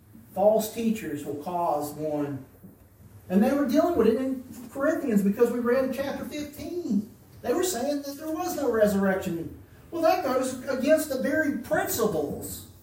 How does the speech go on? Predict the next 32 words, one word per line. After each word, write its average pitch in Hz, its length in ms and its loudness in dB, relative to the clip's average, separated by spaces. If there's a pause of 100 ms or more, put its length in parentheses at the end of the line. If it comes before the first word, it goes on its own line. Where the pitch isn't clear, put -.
(960)
of 175 160 0
the 175 60 0
Bible. - 360 -6 (680)
Their 349 200 2
firm, 311 400 6
their 277 220 6
foundation 311 640 8
wasn't 185 400 2
strong. 170 600 -4 (240)
That's 233 160 -6
what 349 140 0
we 330 120 0
talked 311 240 -2
about 311 160 -2
last 339 280 -2
week. 381 340 -2 (840)
How 339 220 4
can 359 140 0
you 330 80 0
say 311 200 6
there's 311 220 2
no 311 180 8
resurrection? 285 720 4
You 339 140 4
should 349 160 -2
have 269 120 2
learned 285 220 2
that 311 260 2
in 269 60 -8
your 262 100 -2
first 262 320 -2
principles. 226 720 -6